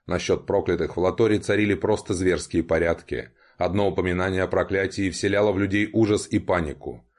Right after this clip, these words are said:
Честно говоря, после того, как я увидел, на что способен ядовитый морок, мне и самому стало тяжело засыпать по ночам.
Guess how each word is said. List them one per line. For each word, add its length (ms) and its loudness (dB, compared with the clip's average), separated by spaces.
Честно 320 -2
говоря, 240 0
после 260 -2
того, 240 0
как 200 -2
я 100 2
увидел, 300 2
на 120 0
что 220 -2
способен 500 0
ядовитый 480 0
морок, 380 0
мне 200 2
и 40 2
самому 340 2
стало 300 2
тяжело 380 2
засыпать 500 0
по 80 -2
ночам. 560 -4